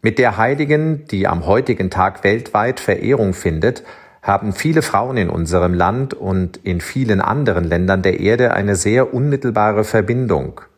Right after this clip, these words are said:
Sie gründete den größten weiblichen Schulorden der Kirche. Von der Heiligen Angela Merici ist die Rede. Die von ihr im Jahr fünfzehnhundertfünfunddreißig gegründete Ordensgemeinschaft der Ursulinen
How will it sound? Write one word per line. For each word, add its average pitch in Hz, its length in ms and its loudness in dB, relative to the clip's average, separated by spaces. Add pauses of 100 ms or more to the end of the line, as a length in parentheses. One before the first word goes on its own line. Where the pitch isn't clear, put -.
(840)
Sie 117 160 0
gründete 156 460 2
den 110 140 2
größten 139 720 0
weiblichen 123 680 0
Schulorden 101 760 0
der 98 120 0
Kirche. - 560 -2 (440)
Von 95 220 -2
der 92 200 0
Heiligen 104 680 0
Angela 101 400 2
Merici 107 840 0 (380)
ist - 240 0
die 95 80 4
Rede. 82 480 -2 (960)
Die 117 80 0
von 131 260 0
ihr 156 220 2
im 117 160 0
Jahr 104 240 4
fünfzehnhundertfünfunddreißig 110 1900 0
gegründete 98 720 0
Ordensgemeinschaft 104 1000 0
der 90 120 2
Ursulinen 101 680 -2